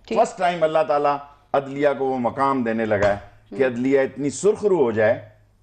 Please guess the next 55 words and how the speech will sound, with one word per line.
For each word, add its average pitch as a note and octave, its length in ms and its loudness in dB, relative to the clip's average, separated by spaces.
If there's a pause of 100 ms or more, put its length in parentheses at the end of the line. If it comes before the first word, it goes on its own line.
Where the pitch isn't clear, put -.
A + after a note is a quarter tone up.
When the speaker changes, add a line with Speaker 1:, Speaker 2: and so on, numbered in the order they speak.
Speaker 2:
कोई B2 180 -2
तला G#2+ 420 0
आजमा G2 320 -2
इस F#2+ 180 -4
मुल्क G2+ 220 -6
में F#2+ 120 -4
हमला - 20 0
Speaker 1:
अदलिया F#2 240 0
ये D#4+ 240 -2
Speaker 2:
आवर D4+ 120 -4
ना। C4+ 80 0
Speaker 1:
कहती D4 220 -4
है B3+ 340 -2
कि C4+ 180 -4
मियां C#4+ 260 -2
नवाज B3 260 0
शरीफ C4+ 260 -6
के D4+ 80 -4
मुताबिक B3 440 -2
उनकी B3+ 280 -6
जो A#3 100 -8
जिंदगी A3+ 420 -4
है C4 100 -6
वो A#3+ 120 -2
खुली B3 300 -6
किताब A3+ 340 -4
है, B3+ 80 -8
मगर A#3 220 -6
इसमें A3+ 220 -8
से B3+ 100 -10
कुछ B3 200 -10
सफात A3 440 -6
गायब G3 360 -4
हैं, G3 220 -8
तो A#3 100 -6
वो B3+ 60 -2
Speaker 2:
पूरी C#4+ 100 2
Speaker 1:
जो D4 80 2
Speaker 2:
किताब E4 180 0
Speaker 1:
गुमशुदा, D#4 480 4
Speaker 2:
ही D#3+ 120 2
फटी D#3 180 -4
हुई C#3+ 240 6
है। - 80 4
Speaker 1:
लापता, C#4+ 600 2
गायब A#3 180 2
Speaker 2:
और D#4 60 2
सर D4 120 -6
Speaker 1:
सफात F3 240 2
Speaker 2:
जी, G#3+ 60 -2
Speaker 1:
हैं, A3+ 160 0
Speaker 2:
पूरी G#3+ 220 4
Speaker 1:
कैसे G#3+ 200 4
Speaker 2:
किताब, F4 360 6
Speaker 1:
होंगे? E4+ 220 0